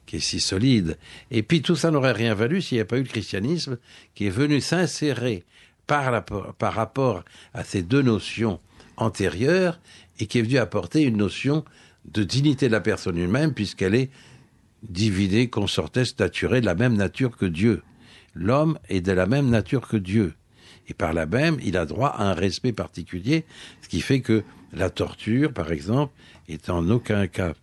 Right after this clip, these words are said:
tolérée, car elle est une violation de la dignité de la personne humaine, et elle est une double violation. Elle est la, une violation de la part de celui qui ordonne la torture,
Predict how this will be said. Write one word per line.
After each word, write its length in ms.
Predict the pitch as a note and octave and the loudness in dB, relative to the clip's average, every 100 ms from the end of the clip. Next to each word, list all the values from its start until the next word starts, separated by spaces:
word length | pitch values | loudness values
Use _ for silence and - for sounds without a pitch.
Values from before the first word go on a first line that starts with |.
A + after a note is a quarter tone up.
| - | -8
tolérée, 640 | G2 E2 D#2+ E2+ G#2+ D#3 - - - - | -2 0 0 0 0 -2 -6 -20 -20 -12
car 200 | - F2 | -4 0
elle 80 | F#2 | 0
est 200 | F2 - | 0 -2
une 180 | E2+ D2 - | -4 -4 -8
violation 960 | D#2+ D2 G2+ C3 G2+ - - G#2 A#2 C3+ - - _ _ F#2 | -12 -2 2 4 2 0 -4 -2 0 -2 -8 -20 _ _ -8
de 120 | F#2 | -2
la 140 | F2+ | 0
dignité 460 | E2 G#2+ B2 A2 B2 | 0 2 2 2 0
de 40 | |
la 100 | F#2 | 0
personne 360 | E2+ F#2 - F2+ | -2 -4 -2 -2
humaine, 460 | D#2 D#2+ A#2 C#3 C3+ - - - - | -2 0 2 0 -2 -12 -20 -20 -4
et 100 | F2+ | 2
elle 80 | G#2 | 2
est 200 | A2 A#2 | 4 2
une 100 | G2 | 2
double 260 | C#3+ D3 | 4 4
violation. 600 | B2+ A2+ A2 G2+ - G#2 | 2 4 4 2 -2 -2
Elle 80 | F#2 | 0
est 180 | F2+ E2 | -2 -2
la, 200 | F2 F2+ | -4 -2
une 120 | E2+ | -2
violation 600 | E2 A2 G#2 F#2 - G2+ - - - - | 0 2 2 0 -2 -2 -4 -20 -20 -10
de 60 | E2 | -4
la 120 | E2 | -4
part 220 | - F#2+ | 0 0
de 100 | E2+ | 0
celui 360 | D#2+ - E2+ F2 | -2 -2 -2 -2
qui 120 | - | -2
ordonne 380 | E2 G#2 G3 C3 | -4 0 2 2
la 80 | E2+ | -2
torture, 640 | - - - F#3+ A3+ F#3 | -6 -8 -4 0 2 0